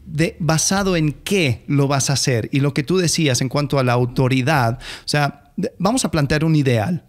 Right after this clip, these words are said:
y entender de que todo, todo debajo de esto es una corrupción del pecado. El ideal es, versículo veintiuno, "Sométanse unos a otros en el temor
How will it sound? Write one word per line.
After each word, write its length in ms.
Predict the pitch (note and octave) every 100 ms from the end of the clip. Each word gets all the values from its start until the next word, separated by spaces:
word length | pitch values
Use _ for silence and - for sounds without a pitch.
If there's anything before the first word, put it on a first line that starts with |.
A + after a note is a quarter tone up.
| -
y 80 | D3
entender 340 | D3+ D#3+ F#3
de 100 | F#3
que 120 | D#3
todo, 760 | B2+ - _ C4+ C4 B3 A#3+ A3+
todo 200 | C4+ D#4
debajo 380 | A#3+ A3+ A3 G3+
de 80 | G3
esto 180 | -
es 140 | F#3+ -
una 280 | F#3 F3 E3
corrupción 380 | C#3+ B2 C#3+
del 120 | C3 B2
pecado. 400 | B2 B2 G#2+ - - - - D4+
El 180 | C#4 E4+
ideal 640 | G#4 C4 D3+ B2 A#2+ - - -
es, 360 | F3+ A3 - - -
versículo 400 | E3+ F#3 A3+ A3
veintiuno, 460 | G#3+ G#3 D#3 A#2 -
"Sométanse 880 | - C4+ C#4+ B3+ G#3+ F#3+ F3 F#3+ - -
unos 440 | A#3 A#3+ A#3 - -
a 160 | A3 F#3+
otros 460 | E3+ F3 F#3+ - -
en 100 | G3
el 60 |
temor 400 | G#3+ G3 D#3 E3